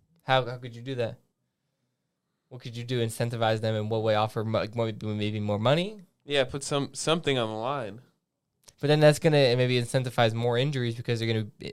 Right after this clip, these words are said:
Speaker 1: players are gonna be playing harder. So then it's gonna be like a regular season game,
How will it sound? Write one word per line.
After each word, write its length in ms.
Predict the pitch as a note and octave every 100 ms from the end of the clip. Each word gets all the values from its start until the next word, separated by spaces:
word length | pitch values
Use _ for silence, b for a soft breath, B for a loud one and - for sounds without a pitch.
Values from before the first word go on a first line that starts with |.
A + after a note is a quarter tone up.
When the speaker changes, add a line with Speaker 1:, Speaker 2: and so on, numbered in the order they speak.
| -
Speaker 1:
players 220 | B2+ A#2+
are 60 |
gonna 100 | A#2
be 80 | A2+
playing 240 | G#2 A2+ G#2+
harder. 400 | A#2+ C#3+ A2+ G#2+
So 140 | -
then 200 | A#2 A2+
it's 100 | A2
gonna 160 | A#2+ A2
be 100 | A2+
like 100 | A2+
a 60 |
regular 260 | A2 A2+ A2+
season 300 | - A2+ G#2+
game, 300 | B2 D3